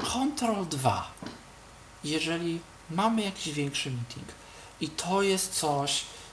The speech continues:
co po prostu jak zaczniemy z tego korzystać na Zoomie i pójdziemy potem na jakiś meeting realny w rzeczywistości, to jako osobom niewidomym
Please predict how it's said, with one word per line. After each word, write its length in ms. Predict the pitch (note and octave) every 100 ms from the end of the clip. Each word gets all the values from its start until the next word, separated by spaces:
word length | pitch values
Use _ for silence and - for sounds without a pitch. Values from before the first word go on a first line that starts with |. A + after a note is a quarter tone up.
| -
co 160 | - D#3
po 120 | D3
prostu 500 | - D3+ D3 D#3 D3 - -
jak 200 | D3+ D3
zaczniemy 520 | C#3+ D#3 - F#3 G#3+
z 80 | G3+
tego 240 | F3+ D#3+ D#3
korzystać 520 | D3 C#3 D#3 E3 D#3
na 120 | C#3+
Zoomie 480 | B2+ C3 B2 A#2+ B2+ - - - -
i 180 | D#3 C#3+ C#3 - - - -
pójdziemy 460 | - E3 D3+ G3+ A3+
potem 380 | G#3 F3 E3+ D#3+
na 60 |
jakiś 400 | D#3+ D#3 D#3+ - - C3 D#3
meeting 400 | G#3+ G#3+ D3+ C3+ -
realny 680 | C#3 E3 F3+ F3 C3 A#2 A#2+ - - -
w 100 | C3+
rzeczywistości, 1160 | D3 - F3+ E3+ E3+ - D#3+ C3+ - A#2+ B2+ B2+ - - - - -
to 220 | - D3+ -
jako 280 | D#3 D#3+ E3
osobom 420 | E3 G3+ G3 F#3+
niewidomym 600 | F3 E3 E3 D3+ B2+ B2